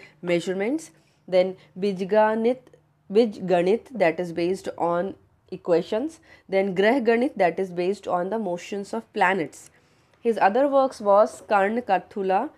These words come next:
He was also developed the Yasti Yantra, a device to measure the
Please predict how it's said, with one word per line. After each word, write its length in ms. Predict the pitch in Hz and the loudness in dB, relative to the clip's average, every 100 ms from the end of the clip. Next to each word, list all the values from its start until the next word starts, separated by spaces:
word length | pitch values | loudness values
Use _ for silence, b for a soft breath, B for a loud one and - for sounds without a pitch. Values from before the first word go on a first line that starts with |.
| b b b b _ _ _ _ - | b b b b _ _ _ _ -10
He 180 | 208 220 | -4 -2
was 420 | 214 220 220 - - | 0 0 -2 -10 0
also 360 | 196 214 254 | 0 0 0
developed 500 | 220 202 202 214 220 | 0 0 2 2 2
the 60 | 202 | 2
Yasti 840 | 214 202 190 190 196 - 247 240 | 2 2 2 2 2 -6 -4 -2
Yantra, 460 | 180 190 240 262 311 B B | 0 0 0 -2 -4 B B
a 100 | 180 | -4
device 460 | 180 185 185 202 254 | -2 0 2 0 -2
to 140 | - 247 | -6 -4
measure 440 | 196 175 190 185 | -2 -4 -4 -4
the 180 | 185 240 | -4 -6